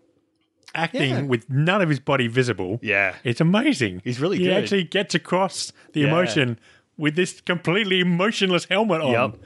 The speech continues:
Speaker 2: yep.
Speaker 1: It's amazing.
Speaker 2: He done
Speaker 1: Very good.
Speaker 2: such a good job. I mean, he was, he was so visceral in, uh, Game of Thrones with
Speaker 1: Yes.
Speaker 2: the character played in that as well. And you
Speaker 1: Yes.
Speaker 2: can just see all of that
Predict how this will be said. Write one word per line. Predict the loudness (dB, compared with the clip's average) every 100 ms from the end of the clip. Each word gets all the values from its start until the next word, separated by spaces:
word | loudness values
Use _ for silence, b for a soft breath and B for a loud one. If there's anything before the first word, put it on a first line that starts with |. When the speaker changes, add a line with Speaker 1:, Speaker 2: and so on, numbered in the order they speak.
| B
Speaker 2:
yep. | -2 0
Speaker 1:
It's | 0 0
amazing. | 0 2 2 0 -2 -6 -10
Speaker 2:
He |
done | 0 0 0
Speaker 1:
Very | -4 -2
good. | 0
Speaker 2:
such | 0 -2
a | -4
good | -6 -2
job. | 0 2
I | 4
mean, | 4
he |
was, | 2
he | 2
was | 0 2
so | 2 2
visceral | 0 0 0 0 -2
in, | -6 -6 -4
uh, | -4 -4 -4
Game | -2 -2
of | -2
Thrones | -2 -2 0 -2 -4 0
with |
Speaker 1:
Yes. | 2
Speaker 2:
the | 4
character | 2 0
played | -2 -2
in |
that | -4 -6
as | -12
well. | -2 0 0 0
And | -2
you |
Speaker 1:
Yes. | -2
Speaker 2:
can | -2
just | -2 2
see | 2 2
all | 2 2 2
of | 0
that | 0 -2 -4